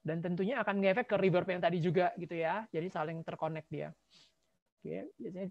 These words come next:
di dua puluh kan semua. Setelah selesai,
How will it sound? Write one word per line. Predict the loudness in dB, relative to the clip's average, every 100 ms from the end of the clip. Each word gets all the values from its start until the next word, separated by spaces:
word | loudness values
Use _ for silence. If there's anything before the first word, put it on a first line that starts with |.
| -8
di | -4 -2 -2 -2
dua | 0 -2
puluh | -2 -4
kan | -4 -8
semua. | -8 -6 -6 -6 -8 -14 _ _ _ _ _ _ _ _ _ _
Setelah | 4 8 10 10
selesai, | 6 4 4 4 6 6 6